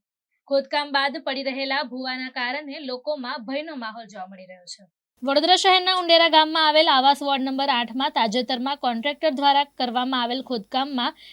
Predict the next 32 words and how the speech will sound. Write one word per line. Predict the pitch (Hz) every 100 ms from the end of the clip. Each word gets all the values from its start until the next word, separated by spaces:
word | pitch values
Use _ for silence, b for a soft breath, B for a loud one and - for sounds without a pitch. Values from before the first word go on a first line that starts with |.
| B
ગંભીર | 233 277 359 349
બેદરકારી | 311 294 294 285 277
સામે | 269 214 202
આવી | 185 190
છે. | 247 196
કામ | 240 233
યોગ્ય | 240 220 240
રીતે | 240 247
પૂરું | 240 240 226
ન | 226
થતા | 233 240 247
વિસ્તારમાં | 240 - 240 233 233 233
અવારનવાર | 233 247 254 247 240
ભૂવા | 208 240 254
પડી | 262 262
ગયા | 247 247 240
છે. | 262 277 B B B B 254
માહિતી | 277 330 359
મુજબ, | 349 359 359 -
ખોદકામ | 302 - 294 294
વખતે | 277 285 285
કોઈ | 294 302
અધિકારી | 240 247 254 247 277
સ્થળ | - 226
પર | 254 254
દેખરેખ | 226 220 254 247
માટે | 240 226 254
હાજર | 226 202 233
ન | 208
હતા, | 220 220 339
જેના | 240 226
કારણે | 220 190 262 294 262